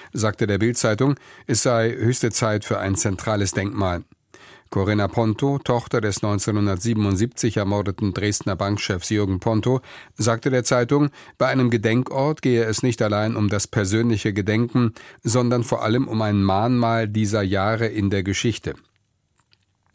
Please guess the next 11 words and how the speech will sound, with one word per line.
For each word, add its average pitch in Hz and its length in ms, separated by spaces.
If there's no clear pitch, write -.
Michael 131 320
Buback, 117 540
Sohn 120 280
des 117 200
neunzehnhundertsiebenundsiebzig 110 1200
ermordeten 101 560
Generalbundesanwalts 98 1200
Siegfried 104 540
Buback, 107 400
betonte 120 380
jedoch, 131 340